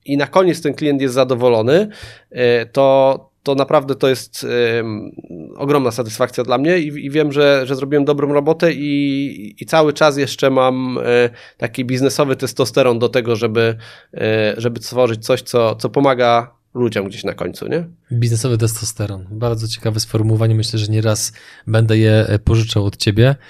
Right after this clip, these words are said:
Speaker 2: E, Marku, dziękuję ci za rozmowę. Dziękuję ci za te wszystkie przemyślenia i różnego rodzaju refleksje, którymi się z nami podzieliłeś, bo wiele też, e, z nich było cennych dla mnie tak personalnie.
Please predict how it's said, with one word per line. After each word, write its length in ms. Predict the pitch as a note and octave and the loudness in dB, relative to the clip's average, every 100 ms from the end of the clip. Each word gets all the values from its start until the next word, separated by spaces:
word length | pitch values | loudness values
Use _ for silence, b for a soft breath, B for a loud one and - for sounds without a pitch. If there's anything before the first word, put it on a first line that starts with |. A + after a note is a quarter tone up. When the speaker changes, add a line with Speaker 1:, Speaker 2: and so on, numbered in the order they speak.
| B B - | B B 2
Speaker 2:
E, 320 | A2 A2 A2 | 6 8 8
Marku, 340 | A#2+ D#3 C3+ C3+ | 6 4 2 -2
dziękuję 260 | D3+ F3+ | -2 -2
ci 80 | E3 | 0
za 100 | E3+ | 2
rozmowę. 480 | D#3 B2+ A2 B2+ D3 | 2 2 4 2 0
Dziękuję 400 | A#2 B2+ A#2+ C#3+ | 0 0 4 2
ci 100 | C3 | 2
za 100 | - | -2
te 120 | B2+ A#2+ | -2 -2
wszystkie 420 | - C3 - C3 | -2 -4 0 0
przemyślenia 540 | A2+ C3 B2 - C3 | 0 0 0 2 2
i 60 | C3 | 2
różnego 360 | B2+ B2 A#2+ | 2 2 2
rodzaju 300 | B2 A#2+ B2 | 2 4 4
refleksje, 480 | B2 A#2 C#3+ B2 G#2 | 4 2 0 -2 -4
którymi 220 | F#2+ G2+ | -4 -4
się 60 | G2+ | -2
z 40 | |
nami 160 | G#2+ G#2+ | 0 0
podzieliłeś, 500 | A2 G#2 G2+ A2+ A2+ | 0 -2 2 2 2
bo 120 | A2 | 0
wiele 220 | G#2+ A2+ | 0 0
też, 400 | A2+ A2+ A2+ - | 0 -4 -4 -8
e, 360 | G#2 G#2+ G#2+ G#2+ | -8 -6 -4 -2
z 160 | G#2+ G2+ | -4 0
nich 200 | A2+ A2+ | 2 4
było 240 | A2 A#2 | 4 4
cennych 380 | A2+ A#2 A#2+ B2+ | 4 2 2 2
dla 180 | F3 E3 | 2 2
mnie 180 | A2+ G#2 | 2 -2
tak 140 | - | -6
personalnie. 640 | G#2+ G2+ A2 G2 F#2 A2 | -6 -6 -4 -4 2 2